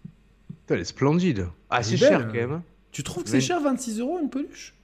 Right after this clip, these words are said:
Speaker 1: Ah, je trouve que le, le palier des, des vingt euros, il est, il est un peu chéros.
Speaker 2: Mais c'est juste les dimensions, ça a l'air immense, mais quinze fois dix fois quatorze. Ouais, ça va.
Speaker 1: Ouais, non, pour une peluche, c'est correct, hein.
Speaker 2: C'est correct. Mais il y en a plein, hein. J'ai juste pris celle-là, comme ça,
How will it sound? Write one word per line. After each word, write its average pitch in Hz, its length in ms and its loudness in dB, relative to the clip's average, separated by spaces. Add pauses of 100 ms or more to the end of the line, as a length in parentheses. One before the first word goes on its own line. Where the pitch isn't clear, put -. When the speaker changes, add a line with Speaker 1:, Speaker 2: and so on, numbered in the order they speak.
(360)
Speaker 1:
Ah, 143 140 4
je 131 80 -4
trouve 170 240 0
que - 100 -2
le, 151 140 6
le 143 140 6
palier 165 420 2
des, 143 160 0
des 131 160 0
vingt 147 200 2
euros, 147 420 2
il 151 120 -4
est, 127 240 2
il 123 120 0
est 127 40 2
un 127 120 0
peu 135 140 -4
chéros. 117 420 0 (120)
Speaker 2:
Mais 147 80 0
c'est 175 140 2
juste 220 200 2
les 196 80 4
dimensions, 196 480 2
ça 180 140 2
a - 20 4
l'air 151 140 6
immense, 190 380 2
mais 143 100 2
quinze 196 440 2
fois 170 160 2
dix 175 240 -2
fois 156 140 0
quatorze. 151 600 0 (1400)
Ouais, 95 260 -6
ça - 200 -14
va. 76 240 -14 (200)
Speaker 1:
Ouais, 139 180 6
non, 156 160 2
pour 110 160 -2
une 101 100 -6
peluche, 120 300 -4
c'est - 120 -12
correct, 110 440 -4
hein. 104 80 -8 (580)
Speaker 2:
C'est - 220 -8
correct. 104 460 -10
Mais 131 80 0
il - 20 2
y 143 40 4
en 156 80 2
a 170 80 4
plein, 208 260 4
hein. 147 60 2
J'ai 123 140 0
juste 143 140 -6
pris 156 140 -6
celle-là, 147 440 2
comme 123 200 -4
ça, 135 160 -2